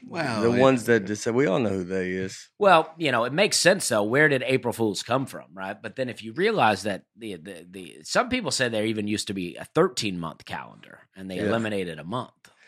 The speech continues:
Speaker 2: I like all of the language of this, where some people, like,
Speaker 3: Yeah.
Speaker 2: you're, it would, it sound-, it sounds like you live in a village and you're like, "Well, some people," and by some people, I mean, you know who's over in the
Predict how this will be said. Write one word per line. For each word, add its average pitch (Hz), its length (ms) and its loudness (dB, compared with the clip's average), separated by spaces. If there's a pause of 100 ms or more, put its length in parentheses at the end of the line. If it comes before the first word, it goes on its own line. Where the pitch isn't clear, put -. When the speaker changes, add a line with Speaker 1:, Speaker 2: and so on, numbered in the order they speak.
(260)
Speaker 2:
I 127 120 4
like 147 280 8
all 127 300 8
of 104 140 -2
the 107 340 -2
language 110 400 -2
of 98 80 -6
this, 95 180 -8
where 101 120 -6
some 127 340 -2
people, 117 340 -10 (120)
like, 117 160 0
Speaker 3:
Yeah. 110 140 4
Speaker 2:
you're, 147 300 8 (460)
it 180 220 8
would, 180 200 8
it 139 240 0
sound-, 185 400 4
it 139 180 0
sounds 156 280 4
like 117 140 0
you 117 100 -4
live 131 180 4
in 143 80 4
a 135 40 4
village 98 540 -2 (1040)
and 110 640 4 (200)
you're 113 280 0
like, 107 220 2
"Well, 113 60 -2
some 196 260 -2
people," 104 420 -2 (140)
and 110 80 -8
by 117 80 0
some 139 220 -2
people, 123 180 4
I 113 60 4
mean, 110 420 2 (140)
you 117 300 -4
know 120 200 8
who's 127 360 4
over 107 280 8
in 110 80 8
the 104 220 8